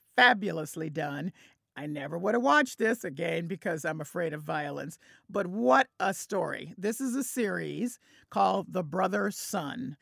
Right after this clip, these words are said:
So the short summary is one family divided, a strategic move years ago when, uh, both sons were younger.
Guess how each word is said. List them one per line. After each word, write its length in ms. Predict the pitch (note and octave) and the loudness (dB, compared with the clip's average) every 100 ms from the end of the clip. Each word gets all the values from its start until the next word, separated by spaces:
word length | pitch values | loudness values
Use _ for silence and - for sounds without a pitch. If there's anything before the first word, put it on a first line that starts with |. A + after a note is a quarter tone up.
| _ | _
So 360 | - A3+ A#3 A3 - | -4 2 2 2 -6
the 160 | F3+ G3 | -8 -6
short 360 | - B3 C4 | 2 2 2
summary 480 | - B3 A3 A3 G3 | 2 4 4 2 0
is 540 | - F#3 F3 E3+ E3+ - _ _ _ | 0 2 4 2 0 -8 _ _ _
one 400 | E3 F#3+ B3 D#4+ | 0 6 6 6
family 760 | - C4 A3 A3 G#3+ G#3 A3 - _ _ _ | 2 0 2 0 -2 -4 -6 -10 _ _ _
divided, 840 | E3+ F#3+ E3+ G#3 G3 F#3+ D3+ D3+ - _ - | -4 -2 2 2 2 2 -2 -4 -8 _ -2
a 200 | E3 E3 | 0 -2
strategic 640 | - F#3+ - C#4+ G3+ F3+ | -4 -4 4 4 4 0
move 420 | F3 E3 D#3 D#3 | 0 0 -2 -4
years 320 | E3 G3+ G#3+ G3 | 0 2 2 2
ago 500 | F3+ F3 E3 D#3+ E3+ | 0 2 2 -2 -6
when, 460 | E3 D#3+ D3+ D3+ - _ _ _ | -6 -6 -6 -8 -10 _ _ _
uh, 220 | E3+ D#3+ | 0 0
both 320 | D#3 G3+ G#3 | 0 2 2
sons 460 | - - G3 F#3 E3 | -2 0 0 0 -2
were 160 | E3 D#3 | -4 -4
younger. 720 | D3+ F#3 F#3 D#3 F3 C3 - | 0 0 0 2 0 0 -6